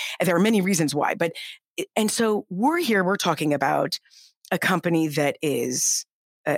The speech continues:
that is Chinese. And so it's, it's a very, and, and whether it's Chinese or any foreign adversary, I think that's very fair. I don't think that we can, we can, we should be light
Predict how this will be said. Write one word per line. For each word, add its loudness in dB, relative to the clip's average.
that 0
is 0
Chinese. 0
And 0
so 0
it's, -6
it's -2
a 0
very, 2
and, 2
and 2
whether 2
it's -2
Chinese 0
or 2
any 2
foreign 0
adversary, 0
I 2
think 0
that's 0
very 0
fair. 0
I 2
don't 0
think -2
that 0
we -4
can, 0
we -2
can, -2
we -2
should -2
be 0
light 0